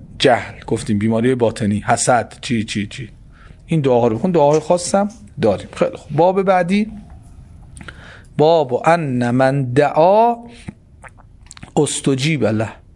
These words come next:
نص آیهٔ کریمهٔ قرآن، ادعونی استجب لکم. هر کس دعا کنه براش اجابت میشه. یک وقتی انشالله این بحث رو جمع خواهیم کرد، نه در این جلسه. این بحث خوبیه. مرحوم علامه مجلسی هم در مرآت العقول ذیل همین باب مطرح کردن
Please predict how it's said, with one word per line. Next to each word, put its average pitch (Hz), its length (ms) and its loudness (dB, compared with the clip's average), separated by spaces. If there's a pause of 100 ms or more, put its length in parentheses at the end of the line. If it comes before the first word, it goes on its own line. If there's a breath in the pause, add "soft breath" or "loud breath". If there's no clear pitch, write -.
(160)
نص 143 460 -2 (680 loud breath)
آیهٔ 127 340 2
کریمهٔ 131 440 0
قرآن، 113 360 -2
ادعونی 135 580 -2
استجب 165 500 -2
لکم. 131 300 0
هر 214 140 2
کس 196 240 -2
دعا 151 220 4
کنه 196 220 0
براش 226 240 2
اجابت 156 460 2
میشه. - 260 -6 (1120 loud breath)
یک 196 180 2
وقتی 220 260 0
انشالله 196 300 2
این 202 100 2
بحث 202 220 2
رو 214 60 0
جمع 185 240 2
خواهیم 151 340 0
کرد، 117 300 0
نه 151 120 2
در 110 120 0
این 104 120 -2
جلسه. 101 520 -6 (720 soft breath)
این 185 120 -2
بحث 165 220 0
خوبیه. 120 420 -2
مرحوم 139 360 0
علامه 123 380 0
مجلسی 120 280 -4
هم 170 100 0
در 131 120 2
مرآت 117 400 0
العقول 131 360 0
ذیل 180 240 0
همین 143 380 -2
باب 104 280 0
مطرح 113 340 0
کردن 98 420 -2